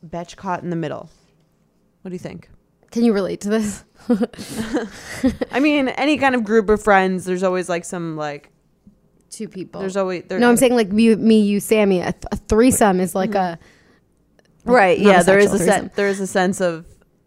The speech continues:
Speaker 2: Like,
Speaker 1: yeah,
Speaker 2: cha-,
Speaker 1: three-person
Speaker 2: dynamics.
Speaker 1: dynamic can be, like, weird because
Speaker 2: It
Speaker 1: there's,
Speaker 2: could
Speaker 1: it's kind of lends itself to a, like, two-person, two-on-one
Speaker 2: Yeah, no matter what.
Speaker 1: situation.
Speaker 2: But you have to know how to navigate it.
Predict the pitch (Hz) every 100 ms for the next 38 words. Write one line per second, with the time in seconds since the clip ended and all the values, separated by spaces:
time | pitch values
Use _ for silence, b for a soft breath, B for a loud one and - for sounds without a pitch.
0 | _ _ 190 - - 226 240 202 254 269
1 | 294 294 220 208 226 208 196 196 180 -
2 | - 196 185 180 170 165 160 175 180 170
3 | 160 185 160 175 156 - - _ _ _
4 | _ _ _ _ _ _ _ - 196 196
5 | - 214 - 226 220 190 - - _ _
6 | 214 208 208 196 180 190 175 - - 175
7 | 170 165 147 143 143 _ _ _ _ _
8 | _ _ _ - 214 190 196 175 - -
9 | - - 185 175 175 170 165 160 156 147
10 | - 220 214 190 175 185 180 170 170 160
11 | 170 - 101 185 B 170 B - 226 208
12 | - 214 202 202 202 190 175 165 170 185
13 | 214 226 233 226